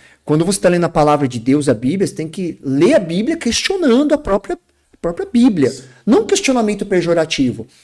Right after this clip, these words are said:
Speaker 1: mas, é, fazendo perguntas pra Bíblia, porque
Speaker 2: Sim,
Speaker 1: a
Speaker 2: sim.
Speaker 1: própria Bíblia vai te responder.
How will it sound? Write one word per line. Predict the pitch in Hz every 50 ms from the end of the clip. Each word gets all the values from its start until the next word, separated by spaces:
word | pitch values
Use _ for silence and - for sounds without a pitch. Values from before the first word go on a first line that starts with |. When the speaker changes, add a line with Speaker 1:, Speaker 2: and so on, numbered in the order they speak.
| _ _ _ -
Speaker 1:
mas, | 139 147 151 170 175 - -
é, | 165 160 160 160
fazendo | 156 160 185 - 180 196
perguntas | 196 254 262 233 196 208 240 285 269 247 185 -
pra | - 185 165
Bíblia, | 151 151 175 214 233 294 277
porque | - - - - 240 220
Speaker 2:
Sim, | 214
Speaker 1:
a | - -
Speaker 2:
sim. | - -
Speaker 1:
própria | 226 254 302 - 349
Bíblia | 233 233 240 277
vai | 285 370 339
te | - 262
responder. | 226 214 220 - 196 175 151 139 127 131